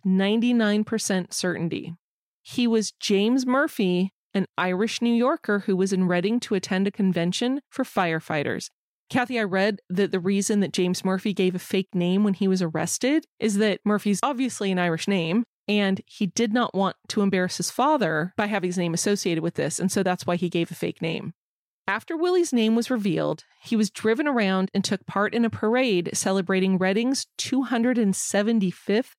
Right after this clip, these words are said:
anniversary. He is now buried with a granite tombstone at the Forest Hills Park Cemetery in Reading. The tombstone displays both of his names, although his real name is only in small print at the bottom.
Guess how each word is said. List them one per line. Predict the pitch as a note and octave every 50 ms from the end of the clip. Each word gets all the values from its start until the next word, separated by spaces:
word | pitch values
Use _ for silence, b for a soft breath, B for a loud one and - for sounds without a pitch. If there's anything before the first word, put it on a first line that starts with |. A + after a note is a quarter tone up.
| -
anniversary. | G3 G3+ G3 G3 E3+ F3 F3 F3 - - - D#3+ D#3+ - - - _ _ _ _ _ _ _ _ _ _ _
He | - - - G3+
is | G3 F#3
now | G3+ G3+ F#3+ F#3+
buried | F#3 - G#3+ A#3+ C4+ B3+ A3+ F#3+
with | G3 F#3+
a | G3
granite | E3+ - F#3+ F#3 F3+ F3+ -
tombstone | - - - C4+ D4+ D#4+ - - - G3+ F3+ F3 E3+ E3+ F3 F#3 -
at | - G#3 -
the | - G3
Forest | - - G3 G3+ G#3+ A#3 - -
Hills | - B3 B3+ B3+ -
Park | - - A#3+ A3+ -
Cemetery | - - G#3 F#3 F#3 F3+ - - F3 E3+ E3+ F3
in | F3 F3+
Reading. | F#3 G#3+ A3 A3+ F#3+ D#3 - - F3+ - _ _ _ _ _ _ _ _ _ _ _ -
The | A3 -
tombstone | - - A#3+ A#3+ A3+ - - A#3 A3 A3+
displays | F#3 G#3 - - G#3+ G3 G3 F3+ F3+ - _ _
both | - A3+ C#4+ G4 G4+ -
of | F#4 B3
his | A#3 F#3+ F#3 F3+
names, | F#3 F3+ F3+ C#3+ D3 D3 F3+ G#3+ G#3+ - - _ _ _ _ -
although | G#3 F#3+ G#3+ G#3
his | F#3+ G3+ G3 F3+
real | F3 F3 A#3 C4+ D#4+ D#4+
name | D4 A3+ G3+ F#3+ F#3+ F3+
is | - G#3 G3+
only | G3+ G3 F#3+ F#3+
in | F#3 F3+
small | - - - F#3 F3
print | - - - G#3 F3+ -
at | F3 -
the | -
bottom. | - F#3 F3 E3+ F3 F#3+ - - - F3